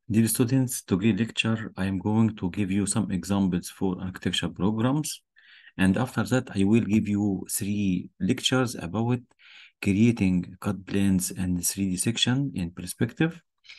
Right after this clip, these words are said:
uh, how to create architecture diagram using Revit and Photoshop, and architecture, uh, posters design.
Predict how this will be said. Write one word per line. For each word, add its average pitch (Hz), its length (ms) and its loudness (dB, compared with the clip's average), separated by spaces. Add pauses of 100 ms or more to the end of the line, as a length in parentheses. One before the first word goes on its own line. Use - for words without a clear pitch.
(540)
uh, 92 240 4 (120)
how 139 140 6 (120)
to 123 60 8 (400)
create 104 640 6
architecture 92 500 -2 (120)
diagram 95 500 4 (480)
using 101 380 2
Revit 90 380 -2 (120)
and 85 180 -8
Photoshop, 127 440 -4 (580)
and 107 400 4
architecture, 104 580 -2 (260)
uh, 87 260 0
posters 95 580 0 (340)
design. 71 380 -4